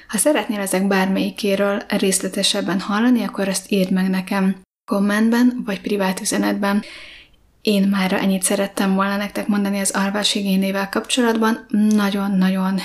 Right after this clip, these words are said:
jó szívvel javaslom, hogy fogadjatok meg minél több ötletet, tanácsot ezek közül, és ha lenne olyan, amivel még kiegészítenétek, akkor azt is írjátok meg, meg azt is, hogy nektek melyik vált be a legjobban.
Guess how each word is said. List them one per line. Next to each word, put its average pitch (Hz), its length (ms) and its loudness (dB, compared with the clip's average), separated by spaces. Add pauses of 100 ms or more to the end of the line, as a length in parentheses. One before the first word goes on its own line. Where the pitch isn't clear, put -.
(260)
jó 208 220 0
szívvel 190 380 0
javaslom, 196 500 0
hogy 190 140 2 (440)
fogadjatok 202 540 -2
meg 196 180 0
minél 208 460 0 (120)
több 202 280 0
ötletet, 196 480 -2
tanácsot 190 460 -4
ezek 196 320 -4
közül, 233 380 2 (440)
és 196 320 0
ha 196 120 -2
lenne 196 240 4
olyan, 156 180 2
amivel 185 320 0
még - 160 0
kiegészítenétek, 202 1000 -2
akkor 190 300 -4
azt 185 220 -4
is - 140 0
írjátok 196 540 0
meg, 233 240 2 (280)
meg 185 200 2
azt 165 200 -2
is, - 120 -2
hogy 190 120 -2
nektek 165 320 -4
melyik 160 380 -2
vált 165 280 -4
be 175 80 -8
a 175 100 -6
legjobban. 196 720 -2